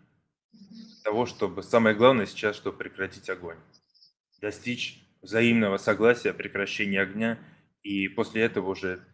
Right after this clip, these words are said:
перехода, переход к переговорам, к обмену пленными, к расследованию военных преступлений. Но таких людей становится все больше.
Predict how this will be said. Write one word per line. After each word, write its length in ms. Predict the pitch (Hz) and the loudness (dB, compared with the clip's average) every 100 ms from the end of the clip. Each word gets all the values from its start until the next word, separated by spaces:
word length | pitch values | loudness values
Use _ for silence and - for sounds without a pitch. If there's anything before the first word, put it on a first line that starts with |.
| _ _ _ _ _ - | _ _ _ _ _ -10
перехода, 680 | 101 - 107 98 98 92 | -10 -4 -4 -2 -4 -4
переход 380 | 92 - - 107 | -6 -8 -8 -8
к 40 | - | -6
переговорам, 800 | 104 95 95 123 127 113 104 - - | -4 -2 4 6 6 4 0 -10 -6
к 20 | |
обмену 360 | 95 98 95 92 - | -4 -4 -6 -8 -4
пленными, 640 | 104 131 123 107 101 95 92 _ _ - - _ _ | 6 6 6 2 -2 -6 -12 _ _ -20 -20 _ _
к 80 | 104 | -6
расследованию 560 | 101 - 104 101 98 | -2 0 0 0 0
военных 400 | 95 98 98 95 | 2 2 2 -4
преступлений. 840 | 101 - - 104 127 123 107 - _ _ _ _ _ - - _ _ _ _ _ _ - - _ - | -8 -8 -8 0 0 2 -4 -10 _ _ _ _ _ -20 -20 _ _ _ _ _ _ -20 -20 _ -2
Но 80 | |
таких 320 | 123 135 185 180 | 6 8 8 6
людей 220 | 131 165 | 6 6
становится 400 | 165 123 135 131 | 6 4 4 0
все 200 | - 131 | 0 0
больше. 520 | 98 90 - 92 | 2 -2 -4 -12